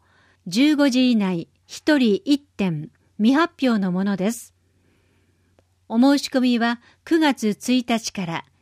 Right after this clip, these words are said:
消印有効二十七日までに、ホームページまたははがきに、作品、住所、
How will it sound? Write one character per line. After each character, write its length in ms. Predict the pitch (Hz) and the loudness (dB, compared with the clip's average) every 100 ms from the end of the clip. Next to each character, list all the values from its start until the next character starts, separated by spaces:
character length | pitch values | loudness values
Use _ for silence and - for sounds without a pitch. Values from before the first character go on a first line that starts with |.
| _ | _
消 140 | - 240 | -2 -2
印 380 | - 285 277 247 | 0 2 4 4
有 180 | 247 | 2
効 460 | 233 226 202 196 - _ _ - | 0 0 0 0 -2 _ _ -2
二 200 | 285 330 | 0 0
十 260 | 262 240 | 0 0
七 320 | 220 - 320 | -2 -4 0
日 340 | 302 294 - 269 | 0 0 0 0
ま 160 | 226 | 0
で 140 | 190 170 | -2 -4
に、 180 | 156 - _ _ _ | -8 -14 _ _ _
ホ 160 | 277 | 2
ー 40 | 294 | 4
ム 160 | 285 | 4
ペ 220 | 277 254 220 | 2 0 0
ー 20 | |
ジ 240 | 190 190 - _ | -2 -4 -6 _
ま 180 | 220 233 | -4 -2
た 140 | 294 | 0
は 160 | 262 226 | 2 0
は 220 | 185 247 | -2 0
が 180 | 269 277 | 0 0
き 220 | - 220 | -2 -2
に、 200 | 208 202 _ _ _ _ _ | -2 -4 _ _ _ _ _
作 400 | - - 240 240 | -12 -4 -4 -4
品、 380 | - 254 247 - _ _ _ | -4 -2 -2 -4 _ _ _
住 320 | 190 285 277 | -2 2 2
所、 320 | - - 180 | 0 -6 -8